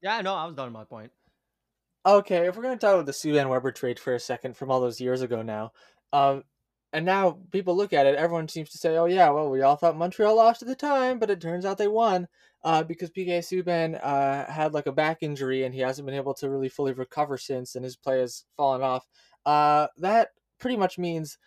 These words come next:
Speaker 2: that Bergevin lucked into not losing the trade. Shea Weber, his trajectory has gone exactly about as we expected. Uh, he was, I think, thirty-one when he played his first game for Montreal.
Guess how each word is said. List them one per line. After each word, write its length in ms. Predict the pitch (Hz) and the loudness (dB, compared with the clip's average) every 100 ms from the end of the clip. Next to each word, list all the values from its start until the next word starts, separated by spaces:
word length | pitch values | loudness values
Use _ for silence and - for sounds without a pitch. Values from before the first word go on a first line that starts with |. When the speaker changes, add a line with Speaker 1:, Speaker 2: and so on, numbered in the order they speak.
| _ _ | _ _
Speaker 2:
that 340 | 147 143 139 _ - | 2 4 2 _ -2
Bergevin 480 | 147 156 156 147 | -2 0 -2 -2
lucked 400 | 131 139 - - - | 4 4 4 -2 -16
into 560 | 143 135 - 135 127 127 _ | -12 -8 -4 0 0 -4 _
not 240 | 143 143 139 | 4 4 4
losing 300 | 143 135 127 | -2 -4 -8
the 100 | 110 | -8
trade. 340 | - 107 104 _ _ _ _ _ _ | -6 -6 -8 _ _ _ _ _ _
Shea 260 | - 165 | 0 2
Weber, 460 | 175 165 165 160 160 | 4 4 4 4 2
his 220 | 147 151 | -4 -8
trajectory 560 | - 139 156 156 170 156 | -8 0 0 0 -4 -2
has 140 | 147 127 | -2 -2
gone 360 | 131 123 123 | -4 -2 -4
exactly 440 | 120 120 127 131 139 | -6 -4 -4 -2 -2
about 240 | 131 123 | 0 0
as 120 | 117 | -2
we 120 | 131 139 | -4 -6
expected. 540 | - 127 127 139 139 _ _ _ _ - | -4 -6 -4 -6 -6 _ _ _ _ -6
Uh, 140 | 127 | -4
he 80 | 143 | -4
was, 180 | 151 143 | -4 -2
I 80 | 139 | -2
think, 220 | 165 160 | -4 -6
thirty-one 600 | 190 185 165 151 127 110 | -2 0 2 2 0 -2
when 100 | 135 | -10
he 80 | 131 | -6
played 160 | 139 | -4
his 100 | 131 | -4
first 280 | - 147 127 | -2 -4 -2
game 160 | 139 131 | -8 -8
for 80 | 127 | -8
Montreal. 580 | 127 127 127 123 113 | -8 -6 -2 0 -2